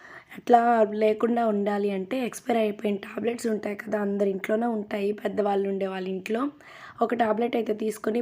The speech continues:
బాగా మెత్తగా పౌడర్ అయితే చేసేసుకొని కొంచెం Dettol అయితే కలిపేసి అందులో కొంచెం వాటర్ కూడా, గోరువెచ్చని నీళ్ళు అయితే ఇంకా మంచిది, లేదు అనుకుంటే నార్మల్ వాటర్ అయినా వేసి బాగా కలిపి ఇట్లా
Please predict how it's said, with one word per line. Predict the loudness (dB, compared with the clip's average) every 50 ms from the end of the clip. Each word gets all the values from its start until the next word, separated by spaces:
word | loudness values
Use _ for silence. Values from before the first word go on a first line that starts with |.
| 0 0 0
బాగా | 0 -2 0 0 0 0
మెత్తగా | -2 -4 -6 -10 -10 -2 2 2 2 4 8
పౌడర్ | 8 8 8 8 4 -2
అయితే | -2 -2 -4 -6 -6 -4
చేసేసుకొని | -6 -4 -4 -6 -8 -8 -6 -6 -4 -4 -4 -4 -2 -2
కొంచెం | -2 -2 -2 -2 -2 -2 -2 0 0
Dettol | -2 -4 -4 -4 -2 0 0 -2
అయితే | -2 -2 -6 -6 -2
కలిపేసి | -4 -4 -2 -2 -2 -2 -2 -2 -4 -2 -2 0
అందులో | 0 0 -2 0 2 2 2 2 0 -6 -20 -20 -20 -20 -20 -20 -20 -20 -18 -8 -2 -2
కొంచెం | 0 0 0 0 2 2 0
వాటర్ | 0 -2 -4 -4 -6 -2 0 0
కూడా, | 0 0 -2 -6 -12 _ -6 0 2
గోరువెచ్చని | 4 4 4 2 0 -2 0 0 0 2 2 2
నీళ్ళు | 2 2 2 0
అయితే | 0 2 0 0 0
ఇంకా | 0 -2 -4 -4 -2
మంచిది, | -4 -6 -4 -2 -2 0 2 2 2 2 0 -2 -16 -20 -20 -18 _ -4 -2
లేదు | 0 0 0 0 -2
అనుకుంటే | -2 -2 -2 -2 0 2 4 4 4
నార్మల్ | 2 0 -2 -2 -2 -2 -2 -2
వాటర్ | -4 -2 0 0 0
అయినా | 2 2 2 2 0
వేసి | 0 -2 -4 -4 -4 -2 -2
బాగా | 0 0 -2 0 -2 -2 -2 -2 -4
కలిపి | -2 -2 -2 2 4 4 4 4 0 -14 -20 -20 -20 -20 -20 -20 -18 -10 -8 -4
ఇట్లా | -2 -2 -2